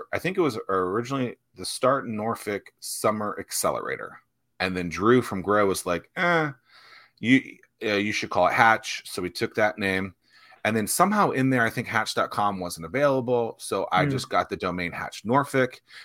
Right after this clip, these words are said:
Speaker 1: Then everyone called it Hatch Norfolk. And I'm like, "But, you know, you know how people are with names in this region about things like that." And I never wanted it to be associated with, with a name in general, because I always saw it bigger than that.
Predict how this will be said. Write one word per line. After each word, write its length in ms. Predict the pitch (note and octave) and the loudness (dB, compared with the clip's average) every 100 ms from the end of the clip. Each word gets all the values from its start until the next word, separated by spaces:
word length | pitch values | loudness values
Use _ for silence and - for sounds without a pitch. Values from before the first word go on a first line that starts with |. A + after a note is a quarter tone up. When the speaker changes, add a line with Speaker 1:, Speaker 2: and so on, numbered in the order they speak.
| - | -6
Speaker 1:
Then 120 | G2 | -2
everyone 280 | G2 F#2 F2+ | -2 -2 -4
called 220 | F2+ F2+ | 0 0
it 40 | - | 0
Hatch 240 | - - | -6 -2
Norfolk. 360 | D#3 D3+ C#3 B2+ | 4 4 4 -2
And 80 | G2+ | -2
I'm 80 | |
like, 160 | F#2+ E2 | -4 -8
"But, 280 | - F2 F2 - | -4 -4 -4 -6
you 160 | G2+ | -4
know, 300 | G2 F2+ F2 - | 0 0 -2 -6
you 120 | A2+ | -4
know 80 | D3 | -2
how 120 | D3 | -2
people 340 | C3 B2+ A#2 | -4 -4 0
are 160 | A#2 A#2 | 2 2
with 160 | G#2 F#2+ | 0 -4
names 320 | A2 G#2+ F#2 | -4 -4 -6
in 100 | G2 | -10
this 200 | F2 A#2 | -6 0
region 280 | B2 A2+ A#2 | 0 0 -2
about 220 | G#2 - | -4 -4
things 180 | A2 G#2 | -8 -10
like 140 | - | -2
that." 300 | G2+ G2+ - _ - - - | 0 0 -2 _ -20 -14 2
And 100 | A2 | 4
I 100 | F#3 | 6
never 260 | G#3 D#3 | 4 2
wanted 280 | A2+ G#2+ G2+ | 2 0 0
it 100 | F#2+ - | -2 -4
to 100 | F#2 | -4
be 100 | F#2 | -4
associated 540 | - F#2 - F#2+ F2+ | -2 -4 -2 -4 -2
with, 200 | F2+ - _ | -4 -6 _
with 180 | G2 - | -4 -2
a 80 | F2 | -2
name 360 | F#2+ F2+ F2+ - | -2 -4 -6 -10
in 180 | - F2+ | -10 -8
general, 640 | - G#2+ C3+ A2 D#2 F2 A#2 _ | -2 0 2 2 0 -2 -10 _
because 260 | - G2+ F#2 | -6 -2 4
I 140 | F#2+ | 6
always 260 | F#2+ F2+ - | 4 2 0
saw 200 | F2 E2 | 0 2
it 100 | D2+ | 2
bigger 240 | A#2+ A#2+ | 2 2
than 180 | F2+ D#2+ | 0 -4
that. 240 | D#2+ E2 | -2 -4